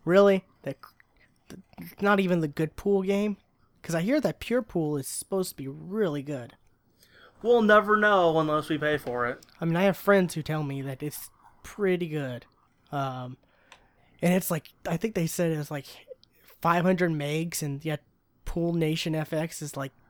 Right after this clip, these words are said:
Speaker 1: how many gigs? So it's cra-,
Speaker 2: Eight?
Speaker 1: it's crazy that, you know, a game that is a lot less file size is way better quality-wise, but who knows?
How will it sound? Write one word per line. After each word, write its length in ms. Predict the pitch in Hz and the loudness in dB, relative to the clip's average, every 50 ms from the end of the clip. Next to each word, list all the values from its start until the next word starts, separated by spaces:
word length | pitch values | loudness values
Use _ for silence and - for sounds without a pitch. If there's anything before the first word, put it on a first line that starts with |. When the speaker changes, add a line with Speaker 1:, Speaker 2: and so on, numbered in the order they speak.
| _ _ - - | _ _ -18 -8
Speaker 1:
how 160 | - 160 156 | -6 -4 -2
many 200 | 156 165 170 165 | -2 -2 -2 -4
gigs? 600 | 160 - 160 160 170 180 180 185 214 220 - - - _ _ _ _ _ _ _ _ | -4 -4 -2 -2 -2 -2 -2 -4 -6 -8 -8 -12 -14 _ _ _ _ _ _ _ _
So 180 | - - 170 156 | -2 -2 -2 0
it's 120 | 151 - | -2 -4
cra-, 180 | - - 175 170 | -4 0 2 2
Speaker 2:
Eight? 320 | 165 240 - - - - - - | 2 0 -4 -12 -16 -16 -6 -4
Speaker 1:
it's 180 | 185 165 - | -4 -4 -4
crazy 520 | - - - 180 175 175 180 180 185 202 180 | -6 -2 2 2 4 4 4 2 0 -2 -4
that, 260 | 160 151 147 - _ - | -4 -4 -6 -6 _ -6
you 100 | 175 160 | -4 -4
know, 260 | 151 143 139 139 - - - _ _ - | -2 -2 -4 -6 -8 -10 -20 _ _ -8
a 100 | 175 165 | -8 -6
game 400 | 151 160 160 160 170 170 170 160 | -4 -2 -2 0 0 0 0 -2
that 140 | 156 147 139 | -2 -4 -4
is 240 | 143 143 139 - - _ - | -6 -6 -8 -10 -14 _ -12
a 100 | - 175 | -8 -4
lot 360 | 160 160 160 151 147 147 - | -2 0 0 0 -2 -2 -6
less 440 | 160 151 151 156 160 - - - - _ _ _ _ _ _ _ - | -6 -4 -4 -4 -4 -4 -6 -10 -12 _ _ _ _ _ _ _ -4
file 240 | - 151 143 156 165 | -4 -2 -2 -2 -4
size 500 | - - 175 165 165 175 180 180 165 156 | -2 0 0 2 2 2 0 0 -2 -4
is 320 | 139 - - - - - _ _ _ _ _ - | -8 -8 -8 -8 -10 -10 _ _ _ _ _ -16
way 300 | 170 160 151 156 156 151 | -12 -6 -2 0 0 0
better 260 | 143 147 151 147 156 156 | -2 -4 -4 -4 -4 -4
quality-wise, 840 | - - - 143 147 151 151 165 165 165 175 175 180 180 185 - - _ _ _ _ _ _ _ _ | -6 -8 -8 -6 -4 -4 -4 -4 -4 -4 -4 -4 -4 -6 -8 -10 -12 _ _ _ _ _ _ _ _
but 220 | - 139 139 135 131 - _ _ _ _ _ _ - | -8 -6 -6 -6 -8 -12 _ _ _ _ _ _ -6
who 100 | 170 156 | -4 -4
knows? 460 | 143 139 139 139 139 139 135 - - | -2 -4 -4 -6 -6 -8 -10 -12 -20